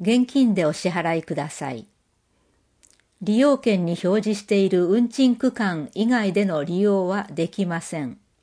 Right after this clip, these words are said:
金剛バス利用券の払い戻しはできません。有効期間を過ぎた金剛バス利用券は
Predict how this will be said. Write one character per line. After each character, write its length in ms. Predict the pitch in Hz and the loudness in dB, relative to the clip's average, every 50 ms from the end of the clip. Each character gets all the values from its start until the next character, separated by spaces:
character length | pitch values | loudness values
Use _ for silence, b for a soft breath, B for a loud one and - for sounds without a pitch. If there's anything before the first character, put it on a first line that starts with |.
| _ _ _ _ _ _ _ _ _ _ _ _ | _ _ _ _ _ _ _ _ _ _ _ _
金 240 | - 226 247 262 262 | 0 2 4 4 4
剛 220 | 254 269 262 254 | 4 4 2 2
バ 120 | 240 254 240 | 0 0 -2
ス 200 | - - 208 185 | -2 -2 -2 0
利 160 | 156 185 180 | 2 2 4
用 180 | 220 240 233 214 | 4 4 2 0
券 300 | 220 208 180 160 151 147 | -2 -2 -2 -2 -4 -4
の 120 | 143 135 | -4 -6
払 340 | - - 175 180 196 208 220 | -4 -4 -4 -2 0 0 0
い 40 | 214 | 0
戻 260 | 208 220 208 214 208 | 0 0 0 0 -2
し 180 | 208 - - 196 | -2 -2 -4 -2
は 200 | 190 190 185 - 151 | -2 -2 -4 -4 -4
で 140 | 143 160 156 | -6 -6 -6
き 160 | - - 190 | -4 -6 -4
ま 160 | 180 175 175 | -4 -4 -6
せ 180 | - - 170 151 | -8 -8 -8 -8
ん。 180 | 131 113 - - _ _ _ _ _ _ _ _ _ _ _ _ _ _ _ _ _ _ _ _ _ _ _ _ | -8 -10 -12 -18 _ _ _ _ _ _ _ _ _ _ _ _ _ _ _ _ _ _ _ _ _ _ _ _
有 240 | 208 226 254 269 262 | 0 2 2 2 2
効 260 | 269 - 277 269 254 | 2 4 4 4 4
期 140 | 262 - - | 2 -2 -6
間 320 | - 247 240 220 202 180 | -4 -2 0 2 0 0
を 100 | 170 165 | 0 -2
過 160 | 170 - - 208 | -2 0 -2 -2
ぎ 160 | 175 170 156 | 0 -2 -2
た 220 | - 160 139 147 | -2 -4 -4 -4
金 260 | - - 214 233 240 | -2 0 2 2 2
剛 240 | 240 233 240 233 226 | 2 0 0 0 0
バ 140 | 214 226 220 | 0 -2 -4
ス 200 | 208 - - 220 | -4 -4 -4 0
利 140 | 185 202 196 | 2 4 4
用 200 | 214 220 202 196 | 4 2 2 0
券 280 | 202 196 165 151 143 | -2 -4 -4 -4 -4
は 240 | 139 135 131 - - | -4 -6 -6 -8 -10